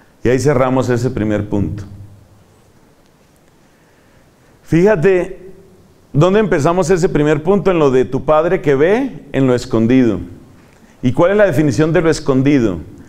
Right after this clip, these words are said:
Lo que tú eres cuando nadie te está viendo. Lo que tú eres en realidad y en verdad, más allá de la opinión, más allá de la crítica o el aplauso de la gente.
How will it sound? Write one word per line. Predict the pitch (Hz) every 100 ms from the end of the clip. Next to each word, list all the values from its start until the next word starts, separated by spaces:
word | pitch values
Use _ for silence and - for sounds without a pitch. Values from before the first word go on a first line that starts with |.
| -
Lo | 127 151
que | 143
tú | - 165
eres | 180 190
cuando | - 151 131
nadie | 135 156 180
te | 180
está | 131 - 139
viendo. | 147 135 107 92 87 - - - _ _
Lo | 147 156
que | 208
tú | 151 165
eres | 190 156
en | 156
realidad | 143 139 123 123 143
y | 165
en | 165 131
verdad, | 120 123 139
más | 127 135 151
allá | 156 160
de | 165
la | 147
opinión, | 117 127 127 143 160 175 170 - - - - _ _ -
más | 151 147
allá | 160 147 160 160 160 151 127
de | 135
la | 120 -
crítica | 147 160 - 165 160 156
o | 147 131
el |
aplauso | 117 - 139 139 139
de | 127
la | 113
gente. | - 104 95 98 98